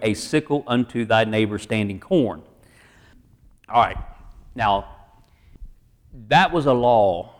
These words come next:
so that if someone was traveling through, they can walk by your cornfield and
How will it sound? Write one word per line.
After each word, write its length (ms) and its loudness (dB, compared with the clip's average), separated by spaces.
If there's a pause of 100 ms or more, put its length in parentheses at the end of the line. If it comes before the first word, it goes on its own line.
(540)
so 340 4
that 340 2
if 160 -4
someone 380 -2
was 180 -6
traveling 560 0
through, 480 -2 (880)
they 180 4
can 320 -2
walk 380 -4
by 220 2
your 200 0
cornfield 880 -4 (960)
and 440 -2